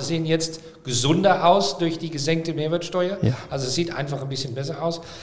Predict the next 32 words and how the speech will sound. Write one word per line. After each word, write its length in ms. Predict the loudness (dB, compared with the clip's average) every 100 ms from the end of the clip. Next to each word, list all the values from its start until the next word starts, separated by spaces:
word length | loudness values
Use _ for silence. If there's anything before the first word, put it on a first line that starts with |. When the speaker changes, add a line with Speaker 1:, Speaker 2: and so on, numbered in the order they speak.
| -14 2
Speaker 1:
Äh, 160 | 4 6
die 120 | 2
Krise 360 | 2 2 2 2
kostet 340 | 2 2 -2
aber 220 | -4 -2
alle 160 | -2 -2
viel. 260 | -4 -4 -2
Es 100 | -2
sind 200 | 0 2
Speaker 2:
Ja. 60 |
Speaker 1:
Krediten 280 | 2 0 2
aufgenommen 640 | 4 4 4 2 4 2 4
worden, 380 | 6 6 4 2
Beiträge 380 | 4 4 2
Speaker 2:
Okay. 60 | 0
Speaker 1:
sind 180 | -4 -4
gestunden 420 | -4 -2 -2 0
würden, 220 | 0 0
die 80 | -2 2
Kosten, 380 | 4 4 2 -2
die 100 | 0
steigen, 400 | 2 2 2 -2 -6 -10 -6
Einkauf 640 | 2 2 2 4 4 4 0
und, 180 | 0 2
und, 140 | 6
und, 120 | 6
und, 140 | 6 6
Speaker 2:
Ui. 120 | 6
Speaker 1:
und. 380 | 6 4 0 -4 -8 -14 -18 -20 _ _ _ _ _ -6 -2
Wie 100 | 4
geht's 260 | 6 6
weiter? 280 | 2 0